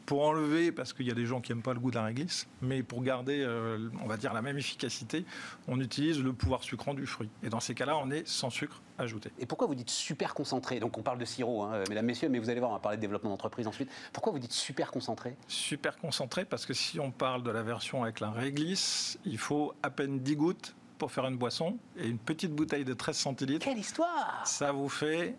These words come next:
Speaker 1: l'équivalent de deux cent cinquante litres, deux cent cinquante verres.
Speaker 2: C'est vrai avec le, c'est vrai avec les fruits aussi ?
Speaker 1: C'est vrai avec les fruits, un peu moins. Donc là, on parle de concentré, concentré de fruits.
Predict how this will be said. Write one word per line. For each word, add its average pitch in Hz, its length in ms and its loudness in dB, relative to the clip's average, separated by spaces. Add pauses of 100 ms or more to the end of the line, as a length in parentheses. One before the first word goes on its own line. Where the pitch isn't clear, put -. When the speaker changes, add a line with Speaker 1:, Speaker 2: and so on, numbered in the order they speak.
(100)
Speaker 1:
l'équivalent 139 1040 0
de 123 140 0
deux 127 160 0
cent 139 160 -2
cinquante 131 340 -4
litres, 127 240 -6 (140)
deux 190 60 0
cent - 120 0
cinquante 135 300 0
verres. 107 160 0 (260)
Speaker 2:
C'est 139 220 0
vrai 139 140 4
avec 160 180 0
le, 143 320 4
c'est 135 120 0
vrai 143 120 4
avec 151 140 0
les 151 60 2
fruits 165 220 2
aussi ? 240 260 0
Speaker 1:
C'est - 300 0
vrai 127 220 0
avec 208 160 2
les 190 100 2
fruits, 208 320 2 (160)
un 190 120 2
peu 190 120 -2
moins. 165 260 4
Donc 127 200 0
là, 175 80 4
on 165 120 2
parle 156 280 2
de 127 100 2
concentré, 170 720 0 (680)
concentré 131 420 0
de 113 160 -2
fruits. 160 340 -2